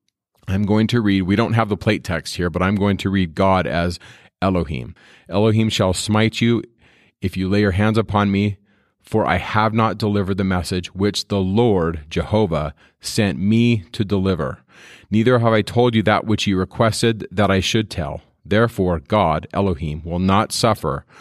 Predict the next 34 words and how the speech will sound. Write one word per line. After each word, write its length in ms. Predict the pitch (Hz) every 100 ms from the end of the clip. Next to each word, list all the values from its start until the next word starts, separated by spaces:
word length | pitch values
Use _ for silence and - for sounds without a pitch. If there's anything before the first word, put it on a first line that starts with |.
| - _
that 120 | 92
I 80 | 92
shall 220 | 95 104
be 140 | 92 98
destroyed 440 | 90 - 101 95
at 100 | 82
this 140 | 87 -
time. 440 | 95 82 69 90 _ _ _ - - _ -
But 140 | 87
I 80 | 92
must 380 | 95 107 113 -
fulfill 320 | 131 - 107
the 80 | 110
commandment 640 | - 113 87 82 85 92
which 260 | 87 85 -
God, 400 | 107 80 69 -
the 80 | 82
Father, 560 | - 95 78 - 87 _ _ _
has 200 | - 92
commanded 480 | - 92 85 80 71
me. 180 | 73 78 _ -
And 160 | 90
because 340 | 92 - 110 110
I 120 | 110
have 160 | 113 -
told 260 | - 110
you 80 | 127
the 100 | 139
truth, 520 | - 98 71 - - _ _ _ -
you 180 | 104
are 40 | 101
angry 320 | 107 113 98
with 200 | 80 -
me. 260 | - 90